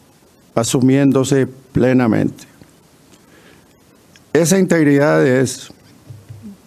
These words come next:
precisamente su mayor fortaleza.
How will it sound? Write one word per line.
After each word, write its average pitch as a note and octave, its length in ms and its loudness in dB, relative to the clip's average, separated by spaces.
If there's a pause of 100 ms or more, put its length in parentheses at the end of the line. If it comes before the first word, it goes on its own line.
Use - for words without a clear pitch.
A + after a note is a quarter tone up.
(600)
precisamente D3 1000 0 (560)
su - 200 -2
mayor A#2+ 420 2
fortaleza. A#2+ 680 -2